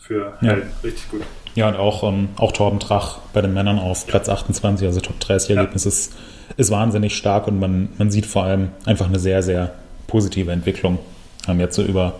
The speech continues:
Speaker 2: über die letzten Rennen, über die letzten Jahre. Ähm, finde ich super.
Speaker 1: Ja, definitiv. Richtig gut.
Speaker 2: Ja.
Speaker 1: Ja, du,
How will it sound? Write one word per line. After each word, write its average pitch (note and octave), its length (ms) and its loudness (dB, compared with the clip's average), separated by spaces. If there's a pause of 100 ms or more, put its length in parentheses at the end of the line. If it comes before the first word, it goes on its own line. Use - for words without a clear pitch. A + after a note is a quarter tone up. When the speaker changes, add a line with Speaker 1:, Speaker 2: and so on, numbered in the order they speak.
(140)
Speaker 2:
über A2 140 2
die F#2 80 -2
letzten F#2+ 300 -2
Rennen, F#2+ 220 2
über F2+ 120 2
die F2+ 80 0
letzten F#2 300 0
Jahre. F2 420 2 (640)
Ähm, E2+ 480 0 (220)
finde G2+ 200 2
ich - 80 -4
super. G2 340 -2 (840)
Speaker 1:
Ja, - 180 -4 (240)
definitiv. G#2+ 500 -12 (260)
Richtig - 200 -20
gut. A2+ 160 -8 (120)
Speaker 2:
Ja. G2+ 120 -2 (920)
Speaker 1:
Ja, - 120 2
du, D#3 100 -2